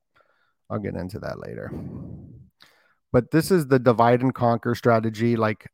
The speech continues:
these riots through the Justinian Empire. They had two parties. They had the blues right here and the greens, just like we got the Republicans or Democrats. And they rioted,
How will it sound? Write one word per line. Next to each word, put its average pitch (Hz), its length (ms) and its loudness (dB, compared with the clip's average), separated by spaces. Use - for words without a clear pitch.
these 110 560 -8
riots 113 720 2
through 117 140 0
the 104 120 -4
Justinian 117 640 -2
Empire. 139 760 -2
They 113 80 -4
had 107 240 -2
two 135 300 -6
parties. 123 760 -2
They 107 140 -2
had 110 340 -2
the 101 80 -6
blues 131 800 0
right 107 180 -6
here 135 500 0
and 120 180 -6
the 110 60 -6
greens, 113 760 -2
just 110 240 -8
like 101 220 -10
we 110 140 -6
got 104 240 -4
the 98 140 -4
Republicans 113 760 -6
or 107 80 -4
Democrats. 127 720 -2
And 131 380 2
they 123 480 0
rioted, 123 720 0